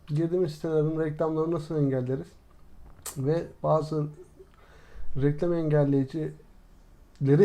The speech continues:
engelleyen sitelerden nasıl kurtuluruz, e, bunu anlatacağım. İlk önce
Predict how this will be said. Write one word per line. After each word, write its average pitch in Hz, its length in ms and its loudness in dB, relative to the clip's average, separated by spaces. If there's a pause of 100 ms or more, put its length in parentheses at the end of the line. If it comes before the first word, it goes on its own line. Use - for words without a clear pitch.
engelleyen 139 580 6
sitelerden 139 1000 0
nasıl 151 380 0
kurtuluruz, 135 760 -4
e, 143 360 0
bunu 156 320 -4 (220)
anlatacağım. 131 640 -4 (2000)
İlk 190 280 0
önce 190 440 2